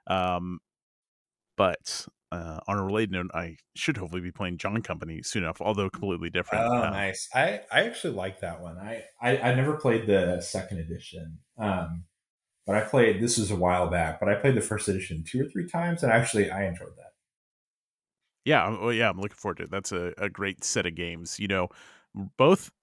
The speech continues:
Speaker 1: both of those are relatively new to me. Both Pamir, I played that at the first year or the second year, no, first year of Historic Fest, second year of Next Week On. And then I played Innovation at, uh, at SwankyCon with, with you, uh,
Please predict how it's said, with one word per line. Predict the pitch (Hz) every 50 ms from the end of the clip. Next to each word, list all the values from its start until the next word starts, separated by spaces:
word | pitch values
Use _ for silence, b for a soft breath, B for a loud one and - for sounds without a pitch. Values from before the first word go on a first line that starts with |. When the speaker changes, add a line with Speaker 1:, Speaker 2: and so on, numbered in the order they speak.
| _ -
Speaker 1:
both | - 135 147 170 - -
of | 127
those | 127 113 101
are | 107 92
relatively | 90 101 107 104 107 - - 101 87 98 92
new | 85 95 87
to | 85
me. | 82 87 82
Both | - 101 101 - _
Pamir, | - - 95 95 104 117 127 135 143 147 160 165 b b b b b b b b -
I | - 107 104
played | - - 147 151
that | 147 147 135
at | 127 117 -
the | 113
first | 104 - - 120 117 - - -
year | 113 107 104 101 92 -
or | 107 104 104
the | 98 95
second | - - 120 113 - 127 110
year, | 104 98 98 95 92 90
no, | - 104 92
first | - - - 127 123 - -
year | 117 98
of | 87
Historic | 101 92 - - 92 87 -
Fest, | - - - -
second | - - - 80
year | -
of | -
Next | - - - - -
Week | - - -
On. | - -
And | - 139 123 110
then | 110 107
I | 101 101
played | 101 - - 117 110 107 101 101
Innovation | 104 101 92 87 95 101 104 110 - - 98 87 85 85
at, | 90 87 87 87 82 82
uh, | 85 82 80 78 78 87 - _ _ _ _ _ _ -
at | 85 82 78 -
SwankyCon | - - - 117 98 101 107 - 107 92 - 98 92 87 85 85 85 85
with, | 87 90 90 90 87 85 - - _ - -
with | 92 90 87 - -
you, | 95 90 85 85 85 85 87 85
uh, | 82 85 82 80 78 80 78